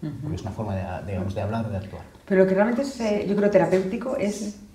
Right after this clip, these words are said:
Speaker 1: el reírse de uno mismo,
Speaker 3: Ujú.
Speaker 1: que la otra persona vea que teniendo lo mismo que tú, se está riendo de sí mismo, y generalizar esa, esa a-, autoaceptación, ¿no?
Speaker 2: Ujú.
Speaker 1: Con el humor, que es lo que vamos a pretender aquí en, en Todos de Remate.
Speaker 2: Esto en,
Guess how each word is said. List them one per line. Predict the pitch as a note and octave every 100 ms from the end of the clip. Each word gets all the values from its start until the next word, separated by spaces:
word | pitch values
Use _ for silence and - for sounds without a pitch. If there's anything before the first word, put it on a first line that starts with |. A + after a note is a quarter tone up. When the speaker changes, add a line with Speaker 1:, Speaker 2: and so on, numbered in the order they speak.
| -
Speaker 1:
el | G3+ G3
reírse | E3 A3 - D#3+
de | D#3
uno | F3 E3
mismo, | D3 C#3+ F#3
Speaker 3:
Ujú. | D#4 A3 F3+ F3 B3+ - -
Speaker 1:
que | F#3
la | F#3
otra | G3 B3+
persona | B3+ A#3+ A#3
vea | G3 A3+ G#3+ E3 -
que | D#3 D3+ -
teniendo | - F3+ A3+ C4+
lo | B3
mismo | A#3 G#3 G3
que | F3+ E3
tú, | E3 A#3 G#3+ A#3 - - - - - -
se | F3
está | E3+
riendo | A3 G3 E3 D3+ C#3+
de | C#3+
sí | D3
mismo, | D3+ D#3 B3 - - - - - - -
y | G#3 G3 G3 -
generalizar | G#3 G3 F#3 F3+ B3 C4+
esa, | C4 A#3 G#3+ G#3 -
esa | G#3 G#3 G#3 G3
a-, | F#3 F#3 - F#3+
autoaceptación, | G3 - F#3 F3 E3 D#3 - A#3 F#3 D#3+
¿no? | G3+
Speaker 2:
Ujú. | D#4+ A2+ G2+ B2 - -
Speaker 1:
Con | G#3+ G#3+
el | F#3+ E3
humor, | D#3+ D#3+ B2 - - -
que | D#3+
es | E3+
lo | F#3
que | E3 D3+ -
vamos | D3+ E3
a | E3+
pretender | G3+ D3+ D#3
aquí | D3 D#3
en, | D#3
en | D#3+ D3+
Todos | D3+ D3+ C#3+
de |
Remate. | C#3+ C3+ B2+ B2
Speaker 2:
Esto | A#2+ - C3
en, | A#2+ A#2+